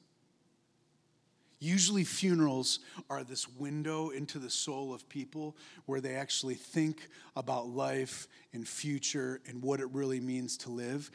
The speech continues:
And that window is only open a few moments in that service before it closes, and then they go back to their everyday life. Wouldn't it be amazing, though, if you're driving by a procession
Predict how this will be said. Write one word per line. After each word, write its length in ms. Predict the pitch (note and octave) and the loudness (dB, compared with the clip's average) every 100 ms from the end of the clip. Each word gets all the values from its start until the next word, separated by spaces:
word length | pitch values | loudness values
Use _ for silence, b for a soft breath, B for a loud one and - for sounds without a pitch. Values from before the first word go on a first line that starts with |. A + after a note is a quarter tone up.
| B B | B B
And 160 | A#2+ B2 | -6 -4
that 160 | C#3 | -2
window 400 | C#3+ D3+ E3 C#3+ | 2 4 6 4
is 100 | B2 | 4
only 320 | C3 C3+ C#3+ | 0 2 2
open 340 | B2+ C3+ C3 A#2 | 2 0 -2 -4
a 40 | |
few 260 | - - B2+ | -4 -2 0
moments 460 | B2 A#2+ B2 A#2 | 0 0 0 0
in 100 | B2+ | 0
that 180 | B2 A#2 | 0 0
service 400 | - B2+ A#2 B2 | -2 -2 -4 -6
before 440 | - - - A#2 A2 | -8 -10 -6 -4 -4
it 80 | |
closes, 640 | - B2 A#2 A2+ B2+ A#2+ - B B | -6 -4 -4 -2 -2 -2 -4 B B
and 100 | B2+ | -2
then 140 | A#2 A2+ | -2 -2
they 120 | B2+ | -4
go 160 | A2 | -4
back 300 | G#2 A#2 A2+ - | -4 -4 -4 -6
to 100 | A#2 | -8
their 140 | G#2+ | -8
everyday 440 | A2+ G#2+ A2 G#2 | -8 -8 -6 -6
life. 480 | G2 G2+ G2 - - - _ _ _ _ _ _ _ _ _ _ _ _ _ _ _ _ _ _ _ _ _ _ _ _ _ _ _ _ b b b | -8 -8 -10 -12 -14 -16 _ _ _ _ _ _ _ _ _ _ _ _ _ _ _ _ _ _ _ _ _ _ _ _ _ _ _ _ b b b
Wouldn't 280 | D#3 G#3+ | 6 8
it 100 | B3 | 6
be 160 | C4 B3+ | 6 4
amazing, 640 | D#3+ C3+ C#3 D3+ F#3 E3+ | 4 2 2 4 4 4
though, 240 | E3+ F3 F3 | 6 6 4
if 180 | C3+ D3 | 2 0
you're 140 | C#3 | 0
driving 480 | A#2+ C3 B2+ C3+ C#3 | 0 0 2 2 0
by 220 | B2+ B2+ | 0 0
a 60 | B2 | -2
procession 800 | - A#2+ - A#2+ - D3 C#3 | -6 -4 -2 -2 -4 -6 -6